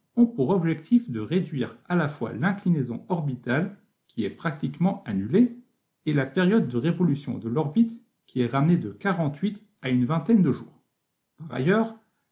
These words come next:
la ligne des abscides de l'orbite est modifiée dans le sens inverse des aiguilles d'une montre, de manière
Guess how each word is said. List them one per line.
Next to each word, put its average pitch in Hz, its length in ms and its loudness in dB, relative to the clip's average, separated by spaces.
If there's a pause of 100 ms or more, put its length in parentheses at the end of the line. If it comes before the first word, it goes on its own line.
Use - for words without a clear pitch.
la 156 120 -2
ligne 233 240 8
des 131 240 0
abscides 175 480 -2
de 156 100 -2
l'orbite 123 480 -2 (120)
est 117 80 -2
modifiée 131 760 0 (200)
dans 147 100 0
le 175 100 4
sens 214 400 2
inverse 175 480 0
des 127 220 -2
aiguilles 165 240 0
d'une 156 140 -2
montre, - 340 -6 (240)
de - 100 -6
manière 151 460 2